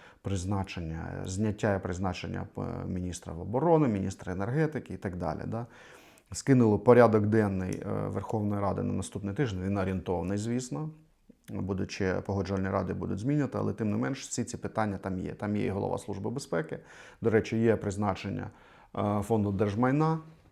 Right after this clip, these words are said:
Е, стоїть як питання: просто взагалі не розумію, хто саме. Ну, тобто, чергове, якби, в Верховній Раді вас не питають, що там ми будемо, хочемо. Хто хоче, знаєте, просто поставили питання, а там розберемось,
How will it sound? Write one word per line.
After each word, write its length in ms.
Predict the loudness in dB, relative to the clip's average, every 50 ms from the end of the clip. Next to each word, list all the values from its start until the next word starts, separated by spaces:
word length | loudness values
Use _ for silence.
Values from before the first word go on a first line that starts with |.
| -12 -8
Е, 220 | -4 -4 -4 -4
стоїть 340 | -4 0 4 4 4 4 2
як 140 | 0 -2 -2
питання: 440 | -2 0 2 2 2 2 2 -2 -2
просто 440 | -2 -4 -4 -4 -4 -4 -4 -4
взагалі 480 | -4 -4 -2 0 0 2 2 2 2 2
не 120 | 2 0
розумію, 440 | 0 -2 -2 -2 -2 0 0 -2 -4 -4
хто 440 | -8 -10 0 4 6 8 8 8 8
саме. 500 | 6 6 6 8 8 8 6 4 0 -4 -8 -14 -20 -20 -20 -20 -20 -20 -8 _ 0
Ну, 80 | 2
тобто, 300 | 4 2 2 2 2 0
чергове, 560 | 2 4 4 4 6 6 8 8 8 8 8
якби, 320 | 8 6 6 4 2 2 0 0 -4 -10 -20 _ _ _ _ _ _ _ _ _ _ _ -4
в 60 | -2
Верховній 380 | -2 0 2 2 2 4 4 6
Раді 240 | 6 6 6 6 6
вас 280 | 4 4 4 2 0
не 140 | 2 2 4
питають, 480 | 4 2 2 2 0 -2 -2 -2 -4 -8
що 120 | -12 -12
там 180 | -12 -10 -8 -8
ми 80 | -8
будемо, 420 | -6 -6 -6 -6 -4 -6 -6 -8 -8 -8
хочемо. 420 | -8 -8 -8 -8 -10 -12 -12 -12 -16 -20 -20 -20 -20 -20 -20 -20 -16 -12
Хто 400 | -10 -8 0 6 10 10 10 10
хоче, 500 | 8 4 2 2 2 2 -2 -8 -8 -6 -6
знаєте, 360 | -4 -4 -4 -6 -8 -10 -14 -16 -18 -16 _
просто 360 | -2 0 0 0 0 -4 -8
поставили 500 | -6 -6 -6 0 2 2 4 4 4 2
питання, 520 | 2 -2 -2 0 0 0 0 0 -2 -4 -6
а 40 | -6
там 220 | -4 -4 -2 -2
розберемось, 580 | -4 -4 -4 -4 -4 -2 -2 -2 -2 -4 -6